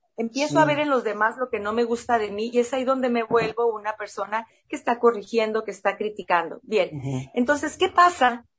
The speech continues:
Speaker 1: con el, el soltero, eh, que se siente a gusto consigo mismo? Es un soltero que ve las ventajas de la soltería, ¿no? Porque realmente la soltería también tiene muchas ventajas. Fíjate,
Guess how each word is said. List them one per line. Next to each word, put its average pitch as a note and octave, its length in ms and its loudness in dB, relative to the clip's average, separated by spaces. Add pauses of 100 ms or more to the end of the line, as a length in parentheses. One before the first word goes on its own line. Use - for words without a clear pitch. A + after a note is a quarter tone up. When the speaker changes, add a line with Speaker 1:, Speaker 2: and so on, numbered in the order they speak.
(220)
Speaker 1:
con A#3 240 4
el, A3+ 320 0
el G#3+ 120 -2
soltero, C#4 960 0 (100)
eh, F#3+ 460 -10
que A#3 60 -8
se A#3+ 140 -4
siente B3 280 -4
a C4 40 0
gusto B3 320 -4
consigo A3+ 420 -2
mismo? G#3 440 -8 (580)
Es D4+ 300 0
un F4+ 300 -2
soltero C#4+ 580 2
que B3 160 4
ve A#3+ 340 4
las G3+ 360 -6
ventajas G#3+ 640 -2
de G#3 80 -4
la F3+ 140 -4
soltería, G#3+ 560 -8 (200)
¿no? B3+ 260 -4 (340)
Porque A3 520 2
realmente D4 680 0
la E4+ 100 2
soltería G#3+ 520 0
también G#3 300 -2
tiene F3+ 220 -6
muchas E3+ 300 -6
ventajas. F3 640 -2 (420)
Fíjate, A#3+ 520 0